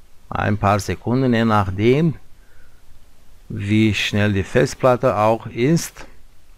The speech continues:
Ja, und wenn das jetzt durch ist, dann werden wir uns einfach dieses, äh, Easy B C D Tool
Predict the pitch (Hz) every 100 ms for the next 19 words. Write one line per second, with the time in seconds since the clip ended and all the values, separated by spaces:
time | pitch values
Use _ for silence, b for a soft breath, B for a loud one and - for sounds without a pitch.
0 | - - - - - - - - - -
1 | b b b b b - - 113 139 131
2 | 117 117 113 120 127 120 - 113 110 -
3 | - - - - - - - - - -
4 | - - - - - - - - - 85
5 | 80 95 123 147 135 - 120 127 139 -
6 | 113 113 113 120 110 113 120 127 120 101
7 | 104 104 113 107 - 90 107 107 101 98
8 | 101 104 95 - 92 104 101 101 92 107
9 | 107 110 98 107 95 98 87 101 131 -
10 | 120 120